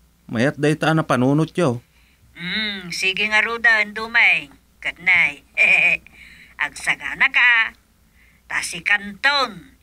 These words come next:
Speaker 2: ti mangimaton iti punirarya. No,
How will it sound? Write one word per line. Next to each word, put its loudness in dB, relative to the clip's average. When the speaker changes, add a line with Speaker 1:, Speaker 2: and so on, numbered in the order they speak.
Speaker 2:
ti -6
mangimaton -2
iti -2
punirarya. 0
No, -2